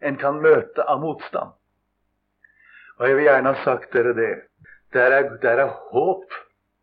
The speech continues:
når det er motstand sånn. Det er mye bedre det enn at det blir selvfølgelig.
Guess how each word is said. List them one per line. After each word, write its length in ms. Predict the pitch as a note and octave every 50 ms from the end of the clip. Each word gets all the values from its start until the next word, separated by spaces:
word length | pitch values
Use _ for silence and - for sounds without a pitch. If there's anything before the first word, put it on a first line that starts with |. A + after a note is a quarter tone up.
| _ _
når 160 | - C3 B2+
det 80 | C3+ C3 B2+
er 80 | B2+ B2
motstand 480 | A#2+ G#2+ F#2+ - - C3 C3 C#3 B2+
sånn. 240 | - G2 F2+ - - - - - _ _ _ _ _ _ _ _ _ _ _ _ _ _ _ _ _ _ _ _ _ _
Det 140 | - B2
er 80 | C3 C3+
mye 180 | B2+ A#2+ B2 B2+ C3
bedre 260 | C3 C3+ C3 D#3 E3 D3 A2+
det 120 | A2 A2 B2
enn 140 | C3 C3 B2
at 100 | - -
det 80 | A#2
blir 140 | G#2+ A#2 G2+
selvfølgelig. 640 | - A#2+ G#2 F#2+ G2 F2 E2+ F2 G2 B2+ C#3 F#2+